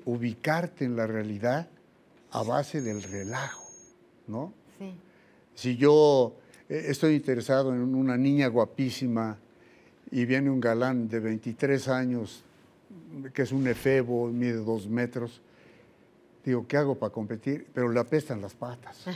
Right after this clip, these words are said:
Speaker 1: <laughs> ¿no? Eh, y bueno, dentro de eso hay una gran bonomía, ¿no? A pesar de todos los problemas que tenemos, hacen encuestas y los mexicanos están contentos
Speaker 2: Sí.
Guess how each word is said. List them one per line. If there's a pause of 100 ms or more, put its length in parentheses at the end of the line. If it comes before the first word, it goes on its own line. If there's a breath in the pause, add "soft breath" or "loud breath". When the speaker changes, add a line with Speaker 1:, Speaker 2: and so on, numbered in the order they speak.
(300)
Speaker 1:
<laughs>
¿no? (840 loud breath)
Eh,
y
bueno,
dentro
de
eso (840)
hay
una
gran
bonomía, (260)
¿no?
A
pesar
de
todos
los
problemas
que
tenemos, (640 loud breath)
hacen
encuestas (800)
y
los
mexicanos
están
contentos (460)
Speaker 2:
Sí.